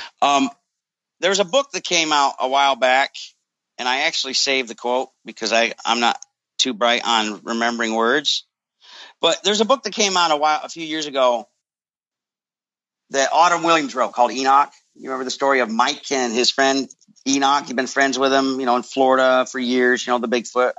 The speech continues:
I'm best friends with the Bigfoot. But,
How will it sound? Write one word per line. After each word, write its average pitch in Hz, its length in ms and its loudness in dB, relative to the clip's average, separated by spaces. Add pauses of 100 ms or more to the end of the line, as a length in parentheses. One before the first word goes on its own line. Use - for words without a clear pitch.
(180)
I'm 135 120 2
best 151 240 -2
friends 151 240 0
with 143 100 -4
the 135 60 -4
Bigfoot. 120 420 -2 (1080)
But, 147 220 2